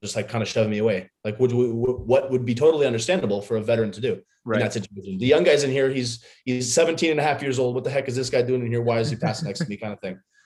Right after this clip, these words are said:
Speaker 1: You know, and that, that's totally understandable. You can't tell the guy he's wrong for that.
Speaker 2: Right.
Speaker 1: But the way that he handled it was,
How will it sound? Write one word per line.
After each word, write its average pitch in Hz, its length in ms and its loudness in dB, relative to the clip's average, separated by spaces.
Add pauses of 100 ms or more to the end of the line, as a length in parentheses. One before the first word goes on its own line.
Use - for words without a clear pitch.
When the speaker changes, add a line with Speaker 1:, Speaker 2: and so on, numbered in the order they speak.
(100)
Speaker 1:
You 120 80 0
know, 117 180 4
and 135 140 0
that, 147 180 0
that's 160 240 2
totally 185 220 4
understandable. 190 640 0 (200)
You 135 80 -12
can't 196 180 -2
tell 151 160 4
the 135 80 -4
guy 127 100 -2
he's 117 200 -4
wrong 113 320 -2
for 107 80 -12
that. 101 180 -4 (460)
Speaker 2:
Right. 113 200 -2
Speaker 1:
But 120 180 0
the 127 80 -14
way 147 260 2
that 135 120 0
he 127 120 -2
handled 139 320 0
it 110 100 0
was, 107 480 -8